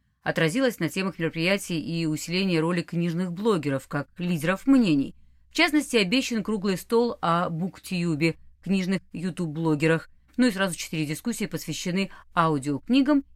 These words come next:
и аудиосериалам. Ведомости говорят, что одна из ключевых тенденций последних лет — стирается специализация книжных ярмарок. Нонфикшн позиционировалась как ярмарка интеллектуальной литературы и, вопреки названию, не только научно-популярной,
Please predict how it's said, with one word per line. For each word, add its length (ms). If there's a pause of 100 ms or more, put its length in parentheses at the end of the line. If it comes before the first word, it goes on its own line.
и 220
аудиосериалам. 840 (680)
Ведомости 420
говорят, 300
что 180
одна 220
из 100
ключевых 400
тенденций 540
последних 480
лет — 180 (240)
стирается 540
специализация 920
книжных 480
ярмарок. 420 (360)
Нонфикшн 540
позиционировалась 840
как 220
ярмарка 560
интеллектуальной 840
литературы 640 (240)
и, 220
вопреки 340
названию, 560
не 100
только 300
научно-популярной, 1040